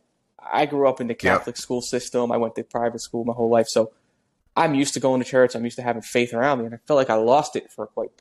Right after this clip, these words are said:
Speaker 1: a little bit of time being that arrogant asshole.
Speaker 2: Yeah.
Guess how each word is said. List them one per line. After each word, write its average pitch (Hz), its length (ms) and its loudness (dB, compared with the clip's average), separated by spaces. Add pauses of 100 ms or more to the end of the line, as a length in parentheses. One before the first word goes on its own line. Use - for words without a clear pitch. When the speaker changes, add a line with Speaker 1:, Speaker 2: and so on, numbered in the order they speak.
Speaker 1:
a - 40 -18
little 113 200 -4
bit 110 120 -6
of 107 80 -8
time 110 460 -6 (460)
being 110 240 -6
that 113 200 2
arrogant 113 380 2
asshole. 139 460 0 (260)
Speaker 2:
Yeah. 92 220 2